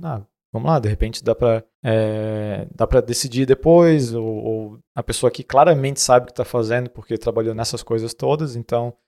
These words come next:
eu tando junto dá pra ajudar nesses gaps e tal, mas acaba,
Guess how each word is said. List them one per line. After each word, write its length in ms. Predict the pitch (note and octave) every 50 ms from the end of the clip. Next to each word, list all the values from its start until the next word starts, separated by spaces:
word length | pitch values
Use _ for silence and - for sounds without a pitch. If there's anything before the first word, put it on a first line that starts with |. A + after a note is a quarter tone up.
| _
eu 180 | - C#3 D3 D3+
tando 340 | D3 - D3+ C#3+ C#3+ C3 B2+
junto 320 | A#2 A2 B2 C#3 C#3 -
dá 140 | - B2 B2
pra 140 | - - A#2+
ajudar 440 | A#2+ A#2+ B2 A2 A2+ A#2+ C#3 D3 C#3+
nesses 260 | B2+ - - B2+ A#2+
gaps 360 | B2 C3+ C#3+ D3+ D3+ - -
e 40 | -
tal, 420 | - - C#3 C#3+ D3+ D#3+ E3 E3
mas 280 | D#3+ D#3+ D#3+ D#3+ D3 D3+
acaba, 640 | D3+ - D3+ D3+ D3+ D#3+ D#3+ D#3+ D#3+ D#3+ D#3 E3